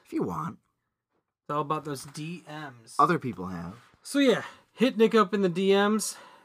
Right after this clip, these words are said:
Speaker 2: Get him up, get in, get in those D Ms real good.
Speaker 1: But yeah, anyways, let's just move on with this podcast. How's that sound?
Speaker 2: We are moving on with this podcast.
Speaker 1: Yeah.
Speaker 2: 'Cause this week's movie, another full moon feature, a Moonbeam Entertainment. That's the family,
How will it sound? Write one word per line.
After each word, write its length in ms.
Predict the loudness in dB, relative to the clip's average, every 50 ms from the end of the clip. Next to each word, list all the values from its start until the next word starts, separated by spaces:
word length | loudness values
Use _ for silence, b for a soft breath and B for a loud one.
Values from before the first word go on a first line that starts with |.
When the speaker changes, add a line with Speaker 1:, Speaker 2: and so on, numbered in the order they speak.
| B B
Speaker 2:
Get 140 | -8 -6 -4
him 60 | -2
up, 260 | -2 -4 -4 -8 -8
get 140 | -6 -6 -4
in, 180 | -4 -6 -6 -8
get 140 | -8 -6
in 140 | -6 -6 -6
those 180 | -8 -8 -10 -10
D 200 | -8 -8 -6 -6
Ms 220 | -6 -8 -10 -8
real 220 | -6 -4 -4 -4 -4
good. 340 | -4 -4 -2 -2 -2 -2 -6 -14 -18
Speaker 1:
But 360 | -12 -2 4 4 4 4 4 _ _ -8
yeah, 260 | -4 0 2 4 4
anyways, 420 | 4 2 2 2 2 0 0 -2 -2
let's 180 | -6 -6 -6
just 120 | -10 -10 -8
move 200 | -6 -6 -4 -4
on 80 | -4
with 100 | -6 -6
this 120 | -8 -10 -10
podcast. 500 | -8 -8 -8 -8 -8 -10 -10 -10 -10 -10
How's 120 | -8 -8
that 120 | -8 -8 -10
sound? 280 | -10 -10 -10 -10 -8
Speaker 2:
We 80 | -6 -4
are 100 | -4 -2
moving 220 | -4 -4 -4 -4 -4
on 100 | -6 -6
with 80 | -6
this 80 | -8 -4
podcast. 420 | -4 -4 -2 -2 -6 -6 -8 -8
Speaker 1:
Yeah. 160 | -12 -12 -12 -10 -4
Speaker 2:
'Cause 120 | 0 2
this 160 | 2 2 4
week's 240 | 6 6 6 4 4
movie, 600 | 2 4 4 6 6 6 6 6 6 2 0 b b b b b b b
another 500 | 2 4 6 6 8 6 6 4 0 _ _ _
full 300 | _ _ 4 6 6 8
moon 380 | 8 8 8 6 4 2 -2 -6 _ _
feature, 600 | -4 -4 -4 -2 -2 0 0 2 2 2 0 -2 -6 b b b b -14
a 160 | -10 -6 -2
Moonbeam 540 | 2 6 6 6 6 8 6 6 6 4 2
Entertainment. 680 | -2 -4 -4 -4 -4 -2 0 0 2 2 2 0 0
That's 220 | -4 -8 -10 -10 -10
the 300 | -10 -8 -8 -6 -8 -8
family, 760 | -8 -8 -6 -2 -2 0 0 0 0 -2 -2 -4 -4 -6